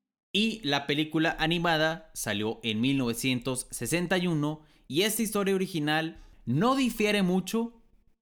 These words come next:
es prácticamente la misma historia, pero con unos detallitos diferentes. Lo primero es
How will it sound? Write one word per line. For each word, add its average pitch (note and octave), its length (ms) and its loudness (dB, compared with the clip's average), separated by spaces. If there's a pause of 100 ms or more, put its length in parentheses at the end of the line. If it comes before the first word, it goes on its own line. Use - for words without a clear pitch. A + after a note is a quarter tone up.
(200)
es C3 340 0
prácticamente C#3 680 -2
la C3+ 80 2
misma A#2+ 300 0
historia, C3 420 -4
pero G3+ 240 -2
con E3+ 160 -2
unos E3 400 -6
detallitos B2 840 -2
diferentes. A2+ 720 -4 (360)
Lo E3+ 180 4
primero A#3 500 2
es G3 480 -2